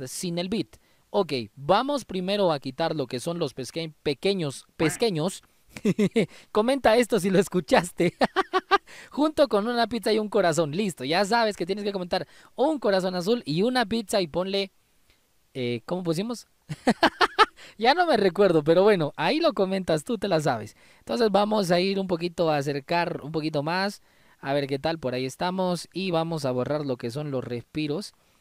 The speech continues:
en ambos lados. Aquí los vamos a borrar para que no se me altere, para que no se me vaya usted a sentir mal con todos los respiros que estoy haciendo aquí en esta canción. Entonces, eh, vamos y listos.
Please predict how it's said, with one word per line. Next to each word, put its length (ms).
en 220
ambos 320
lados. 420
Aquí 240
los 120
vamos 320
a 80
borrar 460
para 180
que 100
no 120
se 180
me 120
altere, 280
para 100
que 80
no 120
se 180
me 220
vaya 340
usted 460
a 240
sentir 520
mal 160
con 120
todos 120
los 100
respiros 260
que 60
estoy 140
haciendo 260
aquí 380
en 200
esta 180
canción. 720
Entonces, 600
eh, 200
vamos 720
y 140
listos. 800